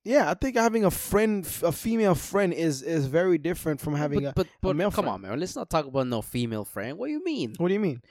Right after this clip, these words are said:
Speaker 1: I think it's, it's different to have a female friend and have a, um, a male
Speaker 2: Hell
Speaker 1: friend.
Speaker 2: no, it's not.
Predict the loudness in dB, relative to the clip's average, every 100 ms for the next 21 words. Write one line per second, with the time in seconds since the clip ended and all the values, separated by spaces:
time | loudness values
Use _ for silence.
0 | 0 2 4 2 0 0 0 2 0 2
1 | 2 2 0 0 0 -2 -2 0 2 2
2 | 2 0 0 -2 0 0 0 -2 -4 -2
3 | 0 0 2 6 6 6 6 8 10 10
4 | 8 2 0 -2